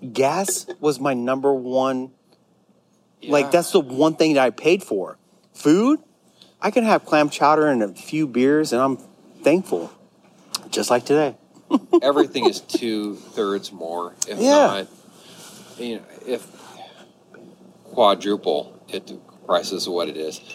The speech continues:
Speaker 2: So no, we, unfortunately, we have not got together much.
Speaker 1: Yeah.
Speaker 2: Um,
Speaker 1: So,
Speaker 2: but
Speaker 1: but, but, but we, since we've been an all-day bender,
Speaker 2: Yes.
Speaker 1: not alcoholics, just a bender.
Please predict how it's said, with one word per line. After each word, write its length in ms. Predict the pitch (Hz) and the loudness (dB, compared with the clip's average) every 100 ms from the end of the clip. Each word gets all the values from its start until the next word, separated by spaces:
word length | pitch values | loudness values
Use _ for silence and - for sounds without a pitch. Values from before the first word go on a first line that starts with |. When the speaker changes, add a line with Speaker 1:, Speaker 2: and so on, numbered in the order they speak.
| - - | -20 -6
Speaker 2:
So 160 | 135 | -4
no, 260 | 117 127 110 | -2 -2 -2
we, 280 | 90 104 98 | -2 -4 -4
unfortunately, 640 | 107 104 98 113 117 90 87 | -6 -8 -4 -4 -4 -12 -12
we 140 | 98 | -6
have 140 | 98 95 | -6 -4
not 360 | 95 95 - | -4 -4 -4
got 280 | 87 80 - | -6 -6 -10
together 520 | - 90 120 127 127 | -18 -6 -2 -2 -2
much. 520 | 92 78 92 - - - - | -4 -6 -6 -10 -16 -4 2
Speaker 1:
Yeah. 240 | 285 - - - | 2 2 -6 -12
Speaker 2:
Um, 300 | 95 95 87 - - - - | -8 -8 -10 -12 -16 -18 -20
Speaker 1:
So, 320 | - - - 427 - - - - - - - - _ _ | -14 -4 -2 -2 -6 -14 -18 -20 -20 -20 -20 -20 _ _
Speaker 2:
but 360 | 147 139 - - - - - - | 0 2 0 -8 -18 -20 -10 0
Speaker 1:
but, 180 | 247 196 | 2 4
but, 200 | 254 220 | 2 4
but 180 | 240 | 0
we, 260 | 214 240 226 - - | 2 0 0 -6 -10
since 680 | 160 - 190 - - - - 156 | -4 0 2 2 0 -2 -6 -4
we've 460 | 156 160 131 - - | 0 0 -2 -10 0
been 200 | 156 139 | 2 2
an 160 | 107 | 2
all-day 400 | 113 113 104 107 | 2 2 4 0
bender, 560 | - 113 123 92 82 87 _ _ _ _ _ _ _ _ | 0 -2 -2 -4 -12 -16 _ _ _ _ _ _ _ _
Speaker 2:
Yes. 400 | - 95 - - - | -12 -10 -12 -16 -6
Speaker 1:
not 260 | 110 113 | -2 2
alcoholics, 680 | 123 135 139 156 143 107 - | 2 2 0 2 4 2 -2
just 160 | - | -8
a 40 | - | -6
bender. 520 | - 170 131 - - | 0 0 0 -8 -18